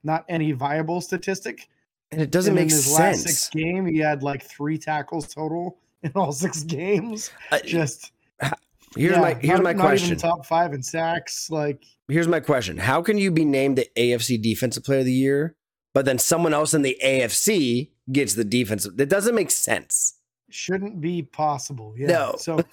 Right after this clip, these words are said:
Speaker 2: <laughs>
Speaker 1: lo-, it's losing all credibility. If, if the official award goes to Myles Garrett,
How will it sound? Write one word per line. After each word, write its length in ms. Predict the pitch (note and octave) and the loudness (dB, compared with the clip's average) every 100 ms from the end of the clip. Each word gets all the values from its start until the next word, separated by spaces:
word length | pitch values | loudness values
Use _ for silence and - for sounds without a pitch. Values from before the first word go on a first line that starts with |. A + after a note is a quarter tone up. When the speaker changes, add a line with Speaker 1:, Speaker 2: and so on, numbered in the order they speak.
| - | -2
Speaker 2:
<laughs> 220 | F4+ - | -2 -2
Speaker 1:
lo-, 220 | - C4 D#4+ - _ | -2 -4 -6 -12 _
it's 400 | A3 A3 - - _ _ | -4 -2 -6 -12 _ _
losing 500 | F#3+ B3 F4 C4+ A#3 | -2 2 4 2 2
all 220 | G#3 G#3 | 4 2
credibility. 760 | - G3 G3+ C#3 F3 E3 D3 D#3 | 2 0 0 0 0 0 0 -2
If, 240 | E3+ - _ _ _ _ _ | -2 -6 _ _ _ _ _
if 220 | G#3 F#3 C#3 | 0 0 0
the 420 | F3+ F#3 E3+ E3 - _ _ _ - | 2 4 2 0 -6 _ _ _ -8
official 680 | - _ B3+ - - C#4 A#3 | -8 _ -2 -2 0 0 2
award 600 | F#3+ D3 D3+ E3+ F3 C#3 | 2 2 0 2 0 -2
goes 260 | D#3 E3+ C#3 | 0 0 0
to 80 | D3 | -4
Myles 500 | D3 D3 D3 C#3 - | -2 -2 -2 -4 -8
Garrett, 400 | - C#3 D#3 F#3 | -8 -4 -2 -4